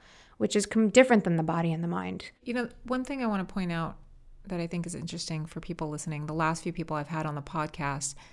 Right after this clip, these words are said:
Speaker 2: you know, success was defined so differently. It's
Speaker 1: Mm-hmm.
Speaker 2: about hitting a certain point in your career, you know, taking over a company. And for you, it's just overcoming a lot of darkness
Speaker 1: Yeah.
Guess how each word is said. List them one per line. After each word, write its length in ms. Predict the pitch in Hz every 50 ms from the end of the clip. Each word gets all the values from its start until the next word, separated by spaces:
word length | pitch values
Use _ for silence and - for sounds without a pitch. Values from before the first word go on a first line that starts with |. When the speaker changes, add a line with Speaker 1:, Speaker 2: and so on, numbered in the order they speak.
| - - - - - - -
Speaker 2:
you 80 | 185
know, 120 | 175 165 -
success 500 | - - 196 190 - 208 202 202 - -
was 120 | 190 165 165
defined 640 | - - 160 - - 170 156 147 147 143 143 135 139 143
so 340 | - - - - - 165 160
differently. 760 | 147 143 143 139 - 147 143 - - 127 123 127 151 156 165 - -
It's 200 | - 147 143 -
Speaker 1:
Mm-hmm. 60 | - 151
Speaker 2:
about 420 | 175 147 143 143 139 135 135 123
hitting 280 | - 180 156 147 143 139
a 40 |
certain 560 | 143 - - 156 - 147 147 143 139 139 127 - - - - -
point 240 | - - 180 156 143
in 80 | 147 143
your 140 | 139 139 139
career, 760 | 143 - - 170 175 185 185 180 170 160 156 156 147 160 165 - - - - - - -
you 80 | - 151
know, 80 | 135 135
taking 360 | - - 190 175 - 165 151 147
over 160 | 143 143 135
a 60 | 139
company. 760 | - - - 220 180 175 185 170 165 160 156 151 151 160 160 - - - - - - - - - - -
And 540 | - 170 160 156 151 147 151 143 147 147 147 147 - -
for 140 | - - 190
you, 340 | 175 175 190 202 208 185 175
it's 320 | 156 143 139 - - - - -
just 400 | - 165 170 156 - - - - - - - - - - _ -
overcoming 920 | 185 190 190 185 175 175 - - 185 175 170 170 156 147 143 139 135 139 139 139 - 135 139
a 60 | 156
lot 200 | 156 156 156 156
of 100 | 160 151 -
darkness 640 | 165 139 139 139 139 - - - - - - - - 214
Speaker 1:
Yeah. 140 | 220 233